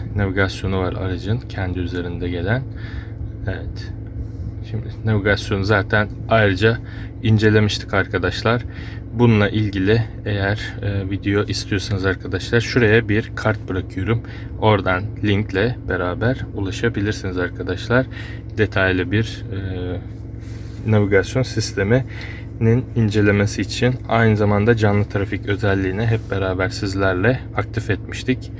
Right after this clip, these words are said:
Bunun canlı trafik bilgisini nasıl alabileceğinizi, nerelere kayıt olmanız gerektiğini adım adım açıkladım. Oralardan bulabilirsiniz. Evet, şimdi telefonla arama özelliği var.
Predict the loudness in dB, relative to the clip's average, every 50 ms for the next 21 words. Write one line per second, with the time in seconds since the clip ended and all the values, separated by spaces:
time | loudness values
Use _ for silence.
0 | -12 -10 -10 -10 -10 -10 -10 -12 -10 -6 -2 2 4 4 4 4 4 2 2 2
1 | 4 4 4 6 4 4 4 2 -2 -8 -12 -12 -12 -12 -8 -4 -4 -4 -2 -2
2 | -6 -6 -6 -10 -12 -6 -4 -2 -2 -2 -2 -4 -2 -2 0 2 4 4 4 4
3 | 2 2 2 0 -2 0 2 2 2 4 4 2 0 0 0 0 0 0 0 0
4 | 0 0 2 2 4 4 4 4 4 4 2 2 0 -2 -2 0 0 0 2 2
5 | 2 2 4 4 4 2 4 4 4 2 2 0 0 0 2 4 4 4 4 4
6 | 2 2 2 2 0 -2 -2 -4 -4 -4 -4 -6 -4 -4 0 0 0 0 0 2
7 | 4 4 6 6 6 6 4 2 4 4 4 2 2 -2 -8 -12 -12 -12 -12 -12
8 | -8 0 4 6 8 8 8 6 4 4 2 0 -4 -4 -2 -2 -2 -2 -2 -6
9 | -8 -8 -12 -12 -12 -12 -12 -12 -12 -12 -12 -12 -8 0 2 4 4 4 2 0
10 | 0 2 2 2 0 -2 -6 -12 -12 0 2 4 4 4 4 4 2 2 4 4
11 | 4 4 2 0 -2 0 0 2 4 4 4 4 4 4 4 4 4 4 4 2
12 | 2 2 4 4 2 2